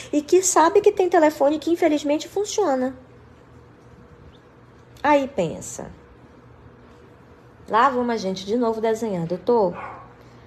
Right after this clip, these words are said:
Lembra aquele vídeo, aquela pessoa que a gente lhe mandou?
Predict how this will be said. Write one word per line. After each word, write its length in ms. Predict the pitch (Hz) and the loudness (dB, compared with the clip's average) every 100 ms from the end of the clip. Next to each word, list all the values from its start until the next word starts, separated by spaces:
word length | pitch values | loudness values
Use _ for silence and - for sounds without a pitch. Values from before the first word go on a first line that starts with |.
| - - | -18 -2
Lembra 240 | 370 415 269 | 2 4 4
aquele 260 | 262 208 | 4 4
vídeo, 360 | 190 208 240 202 | 2 -2 -4 -2
aquela 220 | 254 262 | -2 -2
pessoa 340 | 226 202 202 | -2 -6 -6
que 80 | 196 | -4
a 20 | |
gente 260 | 185 185 185 | -4 -6 -6
lhe 120 | 180 | -4
mandou? 640 | 180 160 170 214 196 175 | -4 -4 0 0 0 -2